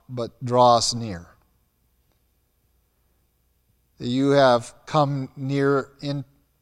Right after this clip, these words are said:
to us through the Holy Spirit within us to make your dwelling place here as you prepare a dwelling place for us there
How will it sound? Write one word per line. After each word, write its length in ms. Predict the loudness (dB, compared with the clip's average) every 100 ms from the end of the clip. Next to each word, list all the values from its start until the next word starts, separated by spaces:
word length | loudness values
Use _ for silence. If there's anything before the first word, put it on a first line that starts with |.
| _
to 160 | -4 4
us 440 | 8 8 4 -2
through 140 | -6 -8
the 100 | -6
Holy 200 | -2 -2
Spirit 380 | -2 -2 -2 -2
within 260 | -2 0
us 500 | 0 -4 -6 -6 -10 _ _ _ _ _ _ _ _ _ _ _ _ _ -20
to 120 | -8
make 320 | -4 -4 -4
your 240 | 0 0
dwelling 680 | -2 -6 2 8 8 8 0
place 480 | -8 -4 -2 -2 -6
here 360 | -4 -2 0 0
as 140 | -2
you 80 | -6
prepare 440 | -8 -8 -2 0
a 60 | 0
dwelling 320 | 2 2 2
place 260 | -2 -2 -2
for 200 | -4 0
us 220 | 2 0
there 560 | -2 0 0 -4 -10